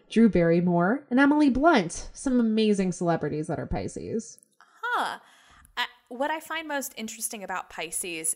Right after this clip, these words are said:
Speaker 2: is I know since they're the last of the signs, it says, like, they've learned everything from the other signs. And while some of my Pisces friends can be a little indecisive and a little wishy-washy with their own emotions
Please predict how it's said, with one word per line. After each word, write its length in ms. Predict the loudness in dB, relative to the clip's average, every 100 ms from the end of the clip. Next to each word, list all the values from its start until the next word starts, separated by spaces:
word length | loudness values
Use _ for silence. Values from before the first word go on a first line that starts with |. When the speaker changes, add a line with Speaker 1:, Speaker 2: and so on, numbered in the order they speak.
| -4
Speaker 2:
is 180 | -4 -4
I 80 | -6
know 180 | -4 -6
since 300 | -6 -10 -10
they're 220 | -10 -8
the 100 | -8
last 400 | -4 -4 -6 -10
of 100 | -12
the 100 | -10
signs, 580 | -10 -10 -12 -14 -14 -14
it 140 | -14 -12
says, 300 | -12 -12 -12
like, 320 | -12 -12 _ _ _ _ _
they've 200 | -14 -12
learned 500 | -12 -10 -8 -10 -8
everything 480 | -8 -8 -12 -14 -18
from 180 | -16 -16
the 120 | -12
other 200 | -10 -10
signs. 540 | -10 -10 -10 -12 -12 -14
And 200 | -14 -6
while 240 | -4 -4
some 180 | -6 -8
of 100 | -6
my 180 | -6 -8
Pisces 500 | -8 -8 -8 -10 -12
friends 420 | -8 -8 -8 -10 -14
can 160 | -14
be 380 | -14 -14 -14 -14 -18 _ _ _ -16
a 60 | -14
little 420 | -8 -6 -4 -4
indecisive 960 | -6 -8 -4 -2 -2 -2 -4 -4 -8 -8
and 140 | -10 -8
a 60 |
little 260 | -8 -8 -6
wishy-washy 760 | -6 -8 -8 -8 -6 -6 -10
with 200 | -10 -12
their 220 | -8 -10 -8
own 180 | -8 -6
emotions 840 | -6 -6 -8 -8 -10 -10 -8 -10